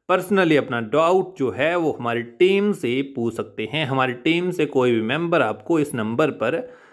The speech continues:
रिप्लाई जो है वो जरूर करेगा। यहाँ तक देखने के लिए आप सभी का तहे दिल से धन्यवाद।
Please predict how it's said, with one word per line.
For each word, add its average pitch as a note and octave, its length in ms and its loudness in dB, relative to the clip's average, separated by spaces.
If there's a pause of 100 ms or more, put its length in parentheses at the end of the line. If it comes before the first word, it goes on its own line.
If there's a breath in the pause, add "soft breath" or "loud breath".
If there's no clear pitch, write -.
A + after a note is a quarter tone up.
(1040 loud breath)
रिप्लाई D3+ 540 4
जो A#2 160 -2
है B2+ 140 -6
वो E3+ 120 0
जरूर B2+ 280 0
करेगा। G2 420 -6 (1040)
यहाँ D3 340 4
तक G#3 180 2
देखने F#3+ 320 0
के G#3 80 4
लिए G3 120 4
आप F3 160 2
सभी E3 300 2
का G3 140 4
तहे F3 240 2
दिल C#3 200 2
से E3+ 140 -2
धन्यवाद। E3 580 0